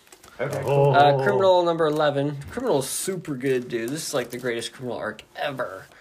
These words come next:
Speaker 1: Is it?
Speaker 3: And then
Speaker 2: Excellent.
Speaker 3: I read that issue twelve is, like, the end.
Speaker 2: All right.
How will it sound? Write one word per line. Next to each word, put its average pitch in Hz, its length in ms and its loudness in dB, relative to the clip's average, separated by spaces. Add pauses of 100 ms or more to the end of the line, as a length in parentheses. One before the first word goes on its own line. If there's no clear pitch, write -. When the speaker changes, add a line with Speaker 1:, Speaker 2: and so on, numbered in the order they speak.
(180)
Speaker 1:
Is 95 160 -12
it? 95 180 -4
Speaker 3:
And 139 220 2
then 165 420 6
Speaker 2:
Excellent. 156 120 -4
Speaker 3:
I 151 120 4
read 147 300 4
that 139 120 2
issue 143 280 -4
twelve 143 340 2
is, 127 140 -2
like, 131 180 0
the 120 80 -8
end. 117 320 -6 (520)
Speaker 2:
All 170 260 0
right. 135 300 0